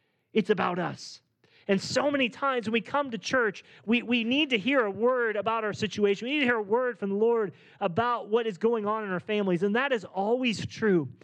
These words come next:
But may we never forget that what we come to do is us together.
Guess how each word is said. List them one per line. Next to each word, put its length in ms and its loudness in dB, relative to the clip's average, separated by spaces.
But 160 0
may 160 0
we 160 0
never 440 2
forget 580 0
that 180 0
what 300 0
we 120 2
come 280 -4
to 100 -8
do 320 2
is 260 0
us 360 -4
together. 640 -2